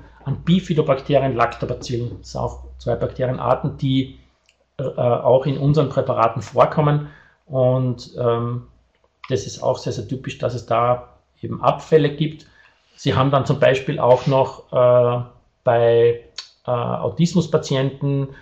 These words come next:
dass vermehrt Clostridien vorkommen im Gegensatz dazu. Also da gibt's dann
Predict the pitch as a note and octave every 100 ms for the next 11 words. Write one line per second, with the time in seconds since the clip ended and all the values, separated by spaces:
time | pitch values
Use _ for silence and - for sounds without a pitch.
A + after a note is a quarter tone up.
0 | - _ B2 A#2+ - - - B2+ B2 B2+
1 | - A#2 G2+ C#3+ D3+ D3+ D3 C#3 C#3 C#3+
2 | C#3 C#3 C3+ C3 C3 B2+ A#2+ - A#2 A#2+
3 | - G2+ - - - A2+ B2 A2+ - -
4 | B2+ B2 A#2+